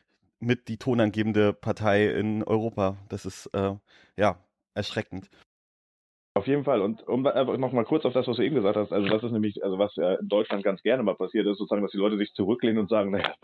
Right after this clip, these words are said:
Speaker 2: guck mal, die Italiener, die sind schlimm, die lassen keine Flüchtlinge in ihren Häfen. Oder die Griechen, die sind richtig schlimm gerade, die,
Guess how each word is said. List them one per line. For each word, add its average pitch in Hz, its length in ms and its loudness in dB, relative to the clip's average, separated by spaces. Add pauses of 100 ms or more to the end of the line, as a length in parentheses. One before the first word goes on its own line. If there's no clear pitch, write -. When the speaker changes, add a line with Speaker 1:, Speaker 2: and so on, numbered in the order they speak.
(140)
Speaker 2:
guck 90 100 -4
mal, 95 160 2
die 80 120 -6
Italiener, 95 420 0
die 104 100 0
sind 120 160 -2
schlimm, 107 200 0
die 87 80 0
lassen 87 200 0
keine 95 260 -2
Flüchtlinge 117 380 -2
in 85 80 0
ihren 85 160 0
Häfen. 87 320 -4 (240)
Oder 98 200 2
die 85 80 -6
Griechen, 139 300 0
die 143 120 2
sind 196 160 0
richtig 143 260 0
schlimm 90 200 0
gerade, 82 200 0
die, 92 160 -6